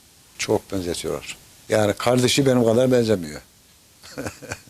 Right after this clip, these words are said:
Dürüst bir insan, yani benzemekten de gurur duyuyorum. Çok, e, vatandaşımızla karşılaşıyoruz, benzetiyorlar,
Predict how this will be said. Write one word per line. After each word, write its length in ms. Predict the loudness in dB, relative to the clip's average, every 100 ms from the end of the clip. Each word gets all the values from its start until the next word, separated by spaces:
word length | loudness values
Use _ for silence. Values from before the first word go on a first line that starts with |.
| -20 -20 _ _ -18 -18 -8 -8 -2
Dürüst 360 | 2 2 2 2
bir 80 | 2
insan, 420 | 2 2 2 0
yani 420 | 2 4 4 2
benzemekten 640 | 2 4 4 2 2 0 2
de 80 |
gurur 340 | 2 4 2 4
duyuyorum. 380 | 4 4 0 -4 -6
Çok, 380 | 0 2 0 -4 -10 -20 -8 0
e, 60 | 2 4 4 4 4 4 2 2 0
vatandaşımızla 1120 | 0 2 4 4 2 2 4 4 4 2 0
karşılaşıyoruz, 1000 | -2 0 2 2 2 4 4 4 2 2
benzetiyorlar, 720 | 2 2 0 2 2 4